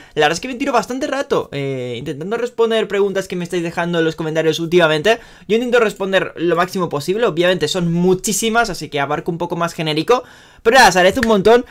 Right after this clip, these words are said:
Thank you por apoyar el contenido, gente, como siempre. Y nada,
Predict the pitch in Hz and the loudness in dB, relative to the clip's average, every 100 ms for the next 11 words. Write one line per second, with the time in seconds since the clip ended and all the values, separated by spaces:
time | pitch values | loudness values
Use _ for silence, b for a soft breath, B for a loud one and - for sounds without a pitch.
0 | B B - - 226 233 190 220 214 196 | B B -6 0 0 2 4 6 8 6
1 | - 196 208 208 214 208 202 180 196 208 | 4 2 6 6 6 4 2 2 0 0
2 | 190 196 196 170 156 180 196 226 B B | 0 -2 -2 -4 0 0 2 0 B B
3 | B 226 320 320 | B 2 6 6